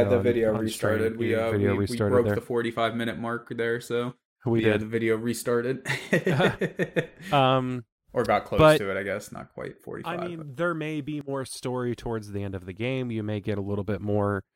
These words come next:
Speaker 1: from Cortex and his minions to figure out what's going on. Why is he experimenting on the bandicoots? What is a bandicoot?
Speaker 2: Right,
Speaker 1: Um,
Speaker 2: right.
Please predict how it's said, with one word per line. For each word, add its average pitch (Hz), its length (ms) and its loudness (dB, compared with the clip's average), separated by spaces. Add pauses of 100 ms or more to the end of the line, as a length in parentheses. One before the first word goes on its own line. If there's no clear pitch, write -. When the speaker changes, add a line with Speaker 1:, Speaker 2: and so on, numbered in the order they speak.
Speaker 1:
from 98 220 -4
Cortex 135 600 2
and 104 120 -2
his 101 120 -4
minions 120 680 -4
to 95 280 -4
figure 104 300 -2
out 98 140 2
what's - 280 -4
going 104 340 0
on. 135 300 6 (280)
Why 185 160 4
is 175 100 2
he 175 60 2
experimenting 170 600 0
on 139 140 2
the 127 80 4
bandicoots? 143 600 2
What 113 180 2
is 104 120 2
a 104 60 0
bandicoot? 110 600 -2 (280)
Speaker 2:
Right, 123 280 4
Speaker 1:
Um, 117 140 4
Speaker 2:
right. 127 300 0